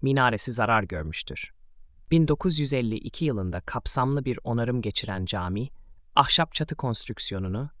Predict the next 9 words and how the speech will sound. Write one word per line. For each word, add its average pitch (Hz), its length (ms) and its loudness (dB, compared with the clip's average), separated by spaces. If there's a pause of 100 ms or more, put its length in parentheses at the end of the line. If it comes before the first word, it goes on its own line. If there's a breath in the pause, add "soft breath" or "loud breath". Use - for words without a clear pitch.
betonarme 135 480 2
hale 110 360 -4
dönüştürmüştür. - 840 -8 (1000)
Gazi 151 320 8
Hasan 165 340 4
Paşa 143 280 2
Camii 95 600 -2
ve 123 60 0
Şehremini 127 640 0